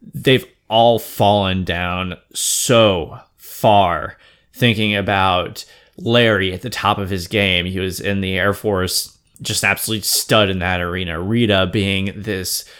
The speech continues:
movie star, top of her game. And then Cliff, who is champion race car driver.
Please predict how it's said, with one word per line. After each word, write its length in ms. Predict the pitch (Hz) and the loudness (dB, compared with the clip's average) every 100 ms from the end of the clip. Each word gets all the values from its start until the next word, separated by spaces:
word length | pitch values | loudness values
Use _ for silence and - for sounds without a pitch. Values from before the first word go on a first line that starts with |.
| - - | -10 2
movie 300 | 143 143 123 | 4 6 2
star, 340 | - 95 85 | 2 0 0
top 340 | - - 104 | -4 -2 0
of 140 | 117 101 | 0 -2
her 160 | 110 | -2
game. 500 | 98 98 95 85 78 92 - _ | 0 0 2 0 -2 -8 -14 _
And 340 | 120 107 107 | 0 0 -2
then 260 | 101 95 95 | -4 -2 -4
Cliff, 560 | - 147 139 98 - - _ _ _ | -2 2 4 4 0 -12 _ _ _
who 420 | 123 117 107 104 | -2 2 2 0
is 220 | 101 90 | -2 -8
champion 680 | - - 117 117 120 113 98 | -6 -2 0 0 -2 -4 -4
race 280 | 95 104 - | -4 -6 -6
car 200 | 85 80 | -12 -12
driver. 600 | 62 60 67 64 78 | -12 -12 -12 -12 -14